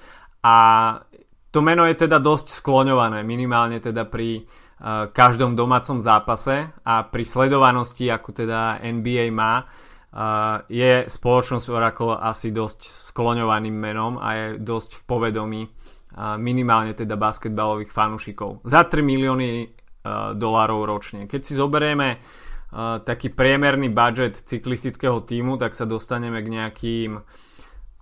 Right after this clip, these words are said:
pätnástim, dvadsiatim miliónom eur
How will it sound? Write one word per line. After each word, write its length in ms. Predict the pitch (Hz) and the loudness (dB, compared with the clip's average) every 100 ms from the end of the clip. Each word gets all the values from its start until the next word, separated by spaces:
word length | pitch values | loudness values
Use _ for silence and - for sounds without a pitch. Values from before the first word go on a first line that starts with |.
| _ - - | _ -8 0
pätnástim, 640 | 127 147 139 135 151 143 | 0 2 0 0 -2 0
dvadsiatim 640 | 120 120 131 127 131 123 117 | 0 0 -2 -4 -4 -4 -4
miliónom 800 | 104 113 120 120 123 120 117 - | -8 -6 -6 -4 -2 -4 -6 -4
eur 340 | 120 123 | -2 0